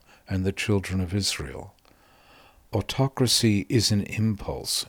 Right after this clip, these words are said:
in most societies, even nominally democratic ones. It doesn't take much to activate that impulse, but once a nation gives itself over to an autocrat, monarch or dictator, it has begun the march to ruin.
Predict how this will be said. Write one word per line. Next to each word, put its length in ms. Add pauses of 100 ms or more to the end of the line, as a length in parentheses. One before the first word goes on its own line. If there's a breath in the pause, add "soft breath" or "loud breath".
in 160
most 340
societies, 800 (280 loud breath)
even 280
nominally 500
democratic 640
ones. 380 (600 loud breath)
It 120
doesn't 280
take 240
much 360
to 220
activate 540
that 240
impulse, 680 (520 loud breath)
but 160
once 300
a 40
nation 480
gives 300
itself 560
over 320
to 220
an 100
autocrat, 640 (520 soft breath)
monarch 460
or 40
dictator, 680 (840 soft breath)
it 120
has 180
begun 340
the 80
march 480
to 120
ruin. 500